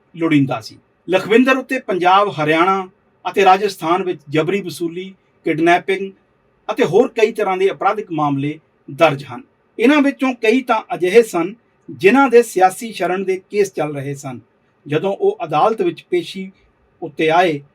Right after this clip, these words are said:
ਤਾਂ ਪੁਲਿਸ ਨੇ ਉਹਨਾਂ ਨੂੰ ਗ੍ਰਿਫਤਾਰ ਕਰ ਲਿਆ ਅਤੇ ਡਿਟੈਂਸ਼ਨ ਸੈਂਟਰਾਂ ਵਿੱਚ ਸੁੱਟ ਦਿੱਤਾ। ਵਾਪਸ ਆਏ ਮੁੰਡੇ ਦੱਸਦੇ ਹਨ ਕਿ ਉਹਨਾਂ ਵਰਗੇ ਹੋਰ ਸੈਂਕੜੇ ਨੌਜਵਾਨ ਅਮਰੀਕਾ ਦੇ ਡਿਟੈਂਸ਼ਨ ਸੈਂਟਰਾਂ ਵਿੱਚ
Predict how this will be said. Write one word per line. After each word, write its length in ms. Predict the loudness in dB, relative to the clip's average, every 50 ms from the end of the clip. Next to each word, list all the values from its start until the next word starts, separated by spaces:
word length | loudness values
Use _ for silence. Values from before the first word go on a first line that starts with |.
| _ _ _ _ _ -4
ਤਾਂ 100 | -4 -4
ਪੁਲਿਸ 360 | -4 -2 0 0 0 0 0
ਨੇ 180 | -2 -4 -4 -4 -6
ਉਹਨਾਂ 240 | -6 -4 -4 -2 -2
ਨੂੰ 140 | -2 -2
ਗ੍ਰਿਫਤਾਰ 380 | -4 -4 -6 -2 2 2 2 2
ਕਰ 220 | 2 0 -2 -2
ਲਿਆ 300 | 0 -2 -4 -4 -4 -8 _ _ _ _ _ -12 -10
ਅਤੇ 300 | -6 -4 -4 -4 -6 -8 _ _ -16 -10
ਡਿਟੈਂਸ਼ਨ 560 | -8 -6 0 2 2 2 2 -2 -6 -8 -8
ਸੈਂਟਰਾਂ 440 | -4 -2 -2 -2 0 0 -2 0 0
ਵਿੱਚ 180 | -2 -4 -8
ਸੁੱਟ 220 | -8 -10 -8 -8 -8
ਦਿੱਤਾ। 340 | -14 -14 -16 _ -20 -20 _ _ -4
ਵਾਪਸ 400 | 0 0 0 2 0 -2 -2 0
ਆਏ 220 | 2 4 4 4 2
ਮੁੰਡੇ 300 | 2 0 -2 0 0 2
ਦੱਸਦੇ 440 | 2 2 0 0 -2 2 2 2 2
ਹਨ 240 | 0 -4 -6 -8 -12 _ _ _ _ _ _ _ _ _ _ _ _ _ 0
ਕਿ 200 | 4 4 4 4 2 -4 -4
ਉਹਨਾਂ 260 | 0 2 2 2 2
ਵਰਗੇ 460 | 2 0 -2 0 0 0 0 0 -4 _ _ _ _ _ _ _ _ -2 4
ਹੋਰ 180 | 4 6 6 4
ਸੈਂਕੜੇ 540 | 2 0 0 0 0 0 0 2 2 2
ਨੌਜਵਾਨ 600 | 2 2 0 0 -2 -2 -4 -4 -4 -4 -6 -8 -12 _ _ _ _ -10
ਅਮਰੀਕਾ 520 | -6 -4 -2 -4 -4 -6 -4 -4 -2 -2 -2
ਦੇ 180 | -2 -4 -4
ਡਿਟੈਂਸ਼ਨ 540 | -4 -8 -8 -6 -4 -4 -4 -4 -6 -8 -8
ਸੈਂਟਰਾਂ 420 | -8 -6 -6 -6 -4 -4 -4 -4 -2
ਵਿੱਚ 300 | -2 -4 -6 -8 -14